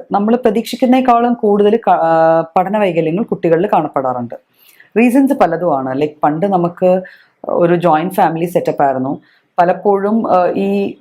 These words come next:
ലേണിംഗ് ഡിസബിലിറ്റീസ് അല്ലെങ്കിൽ പഠന വൈകല്യങ്ങൾ എന്ന് പറയുന്നത്, ആഹ്, കുട്ടിയുടെ ചെറുപ്രായത്തിൽ തന്നെ ഒരു കൂട്ടുകുടുംബമാകുമ്പോൾ മുത്തശ്ശിമാര് അല്ലെങ്കിൽ, ആഹ്, അമ്മാവന്മാര്, അമ്മായിമാര്, അപ്പച്ചിമാര്, ഇങ്ങനെ ഒരു വലിയ ഗ്രൂപ്പിന്റെ കൂടെയായിരിക്കും കുട്ടി വളരുക.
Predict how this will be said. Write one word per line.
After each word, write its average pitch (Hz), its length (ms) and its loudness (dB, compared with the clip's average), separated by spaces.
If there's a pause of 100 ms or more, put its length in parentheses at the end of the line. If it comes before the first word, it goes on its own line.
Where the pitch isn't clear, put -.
ലേണിംഗ് 202 840 2
ഡിസബിലിറ്റീസ് 180 720 -2
അല്ലെങ്കിൽ 160 500 -2
പഠന 180 260 0
വൈകല്യങ്ങൾ 175 680 2
എന്ന് 165 200 0
പറയുന്നത്, 151 540 0 (600)
ആഹ്, 175 480 0 (400)
കുട്ടിയുടെ 233 460 0
ചെറുപ്രായത്തിൽ 226 800 0
തന്നെ 165 140 -2
ഒരു 170 100 -2
കൂട്ടുകുടുംബമാകുമ്പോൾ 185 840 0
മുത്തശ്ശിമാര് 170 840 0 (420)
അല്ലെങ്കിൽ, 170 540 2
ആഹ്, 156 540 2
അമ്മാവന്മാര്, 165 640 2
അമ്മായിമാര്, 160 680 0
അപ്പച്ചിമാര്, 170 480 0
ഇങ്ങനെ 208 220 0
ഒരു 226 140 2
വലിയ 240 460 4
ഗ്രൂപ്പിന്റെ 233 540 2
കൂടെയായിരിക്കും 202 480 0
കുട്ടി 175 260 -6
വളരുക. 143 500 0